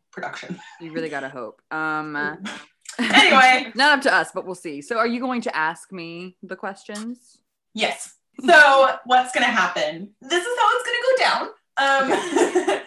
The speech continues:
Speaker 1: <laughs> number one, I will ask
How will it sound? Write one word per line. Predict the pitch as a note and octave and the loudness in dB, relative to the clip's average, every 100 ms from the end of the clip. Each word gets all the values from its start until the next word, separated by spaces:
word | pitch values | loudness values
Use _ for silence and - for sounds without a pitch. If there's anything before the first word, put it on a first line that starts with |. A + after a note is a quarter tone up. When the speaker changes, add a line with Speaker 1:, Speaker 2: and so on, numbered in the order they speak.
| _ | _
Speaker 1:
<laughs> | _ _ | _ _
number | B3+ B3+ E4 | -6 -2 -2
one, | C4 G#3+ G3 G3+ A3 _ _ _ G#3 | 0 0 0 -4 -10 _ _ _ 2
I | A3 A3+ | 2 2
will | A#3 A3 G#3+ G#3+ G#3+ - _ _ | 0 2 2 -2 -8 -12 _ _
ask | A3+ A3+ A#3 - | 2 2 2 -6